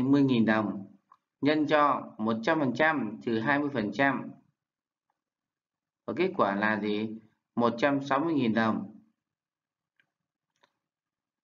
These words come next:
Số tiền mẹ bạn Mai mua táo khi được giảm giá là ba nhân với một trăm hai mươi nghìn đồng, nhân cho một trăm phần trăm trừ đi mười lăm phần trăm. Kết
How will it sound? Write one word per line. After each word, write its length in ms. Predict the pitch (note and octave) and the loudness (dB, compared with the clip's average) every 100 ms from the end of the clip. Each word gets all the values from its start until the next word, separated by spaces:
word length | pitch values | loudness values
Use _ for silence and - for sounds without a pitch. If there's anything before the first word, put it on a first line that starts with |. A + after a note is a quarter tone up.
| _ - | _ -10
Số 60 | - | 8
tiền 200 | G3+ D3+ | 8 10
mẹ 140 | D3 C3+ | 8 6
bạn 240 | C3 C#3+ | 4 4
Mai 260 | E3 E3+ D3+ | 4 2 2
mua 320 | D#3 E3 E3 | 2 0 2
táo 460 | C#3+ C#3+ F#3+ G#3 - | 4 4 2 -2 0
khi 80 | D#3+ | 4
được 120 | B2 | 4
giảm 320 | G2+ G#2 F#2 | 4 0 0
giá 200 | G#2 C#3 | 0 0
là 320 | D#3+ C3 A2+ F#2 - _ _ _ _ _ _ _ _ _ | 2 2 2 -2 -10 _ _ _ _ _ _ _ _ _
ba 320 | C3+ D3+ D#3 | 2 4 4
nhân 320 | D#3 D#3 D#3 C#3 | 2 2 4 4
với 320 | C#3 D#3 F#3+ | 6 4 2
một 280 | - A2+ A2 | 2 2 2
trăm 140 | - C#3 | 0 2
hai 180 | D3 C#3+ | 2 2
mươi 100 | C3+ | 4
nghìn 220 | A#2 A2 | 4 4
đồng, 380 | G#2+ G#2 F#2 - - _ _ _ - | 2 2 -2 -8 -20 _ _ _ -2
nhân 240 | D3 E3 D#3+ | 2 4 4
cho 140 | E3 | 4
một 200 | D3+ B2+ - | 4 0 2
trăm 220 | D#3+ D3+ | 0 2
phần 160 | B2 A#2 | 0 2
trăm 440 | D#3 D3 G#2+ - | 2 2 -2 -4
trừ 180 | A#2+ A2+ | -2 0
đi 140 | A#2+ | 2
mười 220 | C3 A2+ A2 | 2 2 2
lăm 200 | A#2+ A2+ | 0 0
phần 200 | F#2+ F#2 | -4 -2
trăm. 280 | A2+ A2 - - _ _ _ _ _ _ _ _ _ _ _ _ | 0 0 -2 -12 _ _ _ _ _ _ _ _ _ _ _ _
Kết 80 | - | -8